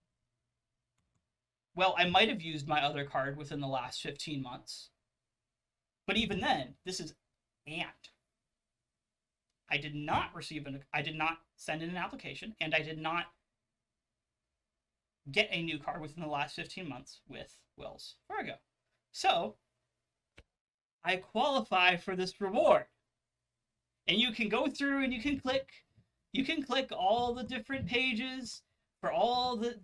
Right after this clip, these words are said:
the, the, the legal nitty-gritty on this card, and none of it says, "If you upgrade the card, you're no longer eligible." So,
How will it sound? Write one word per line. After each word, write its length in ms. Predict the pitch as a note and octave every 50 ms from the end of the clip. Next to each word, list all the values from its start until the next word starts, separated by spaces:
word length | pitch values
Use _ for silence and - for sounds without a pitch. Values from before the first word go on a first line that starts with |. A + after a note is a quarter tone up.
| - _ G#3+
the, 300 | A3 A3+ A3+ G#3+ - - - _ _ -
the, 200 | A3 G#3+ G#3 F3 F3+
the 240 | G#3 G3 F#3 F#3 - - - C#3+ C#3 F3
legal 560 | G3+ A3 A#3 C#4 B3+ B3+ B3+ B3 A#3 A3+ - _ _ _ _ _ _ _ _ _ _ _ _ _ - - D#3
nitty-gritty 800 | E3 F#3 A3+ A3+ C#4 C#4 G#3 A3+ C#4 C4+ C4+ C4 C4 C4+ C4+ - _ _ _ _ _ _ _ -
on 140 | G3 A#3
this 160 | C4 D#4+ - -
card, 520 | - C#4 C4+ B3+ B3+ B3+ C4+ A#3+ A#3+ A3 - _ _ _ _ _ _ _ _ _
and 240 | D#3 E3 E3+ E3 E3+
none 160 | F#3 G#3+ C#4+
of 100 | E4+ D#4+
it 180 | F#4+ F#4+ - - G#4+ A#4 A#4 F#4+
says, 480 | F4+ F4 E4 E4 E4 - - - - - - - - _ _ _ _ _ _ _ _ _ _ _ _ _ _ _ _ _ _ _ _ _ _ _ _ _ -
"If 180 | D#3 - -
you 120 | F#3 F3+ A#3
upgrade 360 | D4+ D#4 - - A#3 A3+ A3
the 80 | G#3+ G#3
card, 380 | - - G#3+ G#3+ G#3+ G#3+ G3+ F3+
you're 80 | F3+
no 160 | F#3 G3 G#3+
longer 240 | G#3+ G#3+ G#3+ G#3 G#3+
eligible." 560 | A3 A#3+ A#3+ A#3 A3 - - - - - - _ _ _ _ _ _ _ _ _ _ _ _ _ _ _ _ _ _ _ _ _ _ _ _ _ _ _ _ _ _ _ _ _ _ _ _ _ _ _ _ _ _ _ _ _ _ _ _ _ _ _ _ -
So, 520 | - - G3+ F#3+ E3+ E3 D3+ D3 C#3+ -